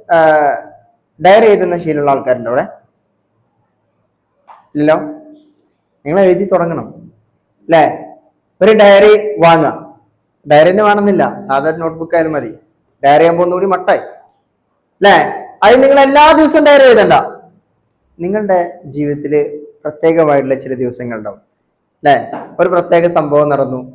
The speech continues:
അല്ലെ? ഒരുപക്ഷെ നിങ്ങൾ വീട്ടിൽ പോയിട്ടായിരിക്കും, അല്ലെ? അല്ലെങ്കിൽ നിങ്ങളെ ഇവിടെ ഒരു പ്രത്യേകമായിട്ട് ഒരാളെ പരിചയപ്പെട്ടു, അല്ലെ? അല്ലെങ്കിൽ എന്ത് ചെയ്യാ? നിങ്ങൾ ഇങ്ങനെ ഒരു ക്ലാസ്സിൽ അറ്റൻഡ് ചെയ്തു, അതിൻ്റെയൊക്കെ ഒരു അനുഭവം നിങ്ങൾ എന്ത് ചെയ്യാ?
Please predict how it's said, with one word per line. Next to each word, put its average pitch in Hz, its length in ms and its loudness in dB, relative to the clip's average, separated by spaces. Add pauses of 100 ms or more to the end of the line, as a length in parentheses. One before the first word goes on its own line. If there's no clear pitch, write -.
(120)
അല്ലെ? - 440 -4
ഒരുപക്ഷെ 151 460 -4
നിങ്ങൾ 185 240 -4
വീട്ടിൽ 190 280 0
പോയിട്ടായിരിക്കും, 175 600 -2
അല്ലെ? - 880 -4
അല്ലെങ്കിൽ 175 320 0
നിങ്ങളെ 175 560 -2
ഇവിടെ 160 400 0
ഒരു 160 120 -4
പ്രത്യേകമായിട്ട് 151 920 -6
ഒരാളെ 143 260 0
പരിചയപ്പെട്ടു, 143 840 -8 (680)
അല്ലെ? - 480 -2
അല്ലെങ്കിൽ 180 600 0
എന്ത് 160 160 -6
ചെയ്യാ? 156 340 0
നിങ്ങൾ 156 180 -4
ഇങ്ങനെ 160 220 -4
ഒരു 165 180 -2
ക്ലാസ്സിൽ 156 460 -2
അറ്റൻഡ് 156 340 -6
ചെയ്തു, 131 420 -8 (480)
അതിൻ്റെയൊക്കെ 233 400 2
ഒരു 208 60 2
അനുഭവം 160 480 0
നിങ്ങൾ 151 200 -2
എന്ത് 135 120 -6
ചെയ്യാ? 131 320 -6